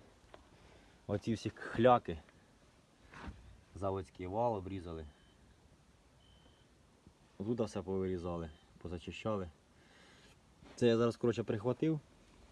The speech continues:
щоб ви розуміли. Виставив це все діло, перевірив. Колеса ніде не затирають, по висоті нас влаштовує. Це ми все діло прихватили. Тут будемо робити усилення, і це все діло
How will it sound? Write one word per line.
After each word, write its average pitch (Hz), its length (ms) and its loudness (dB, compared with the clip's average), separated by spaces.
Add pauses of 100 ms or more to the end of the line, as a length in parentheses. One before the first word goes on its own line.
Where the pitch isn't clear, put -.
(140)
щоб 87 260 -6 (340)
ви 95 220 -2
розуміли. 87 460 -4
Виставив 98 420 0
це 92 80 -4
все 90 180 -6
діло, 107 280 2 (440)
перевірив. 104 540 6 (680)
Колеса 104 340 4
ніде 101 240 4
не 95 100 2
затирають, 120 580 2 (180)
по 95 120 -4
висоті 95 360 -2
нас 90 180 -2
влаштовує. 98 600 2 (1200)
Це 113 120 2
ми 110 100 4
все 104 140 0
діло 101 220 2
прихватили. 113 640 2 (920)
Тут 120 200 4
будемо 98 400 4
робити 90 400 0 (280)
усилення, 113 680 4
і 98 120 -4
це 113 180 2
все 107 180 0
діло 104 320 2